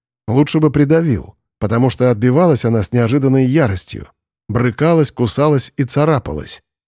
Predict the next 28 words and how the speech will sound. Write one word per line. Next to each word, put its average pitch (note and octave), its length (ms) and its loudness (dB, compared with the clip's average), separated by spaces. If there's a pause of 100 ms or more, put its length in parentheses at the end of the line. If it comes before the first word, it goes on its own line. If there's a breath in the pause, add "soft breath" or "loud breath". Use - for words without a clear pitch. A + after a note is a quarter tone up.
(200)
И B2 80 4
ладно C3+ 340 2
бы D#3 100 2
только D3+ 360 2
она D#3 220 4
одна. D#3+ 400 0 (320)
Чертова B2 420 2
кошка E3 320 0
тоже D3+ 300 2
кусалась A#2+ 460 -2
и A#2 40 -4
царапалась. A#2 680 -4 (220)
А A2+ 100 0
еще A2 280 0
и D3+ 100 6
выла E3+ 280 2
дурниной. C#3+ 680 0 (500)
Отбиваться B2+ 580 2
от B2+ 120 -2
обеих B2 360 0
сразу C3+ 360 0
было C3 240 2
тяжело. B2+ 580 0 (520)
Кошку D3 300 0
Никита C#3 380 2
отшвырнул C3+ 480 0
в G2+ 60 -8
сторону, E3 540 0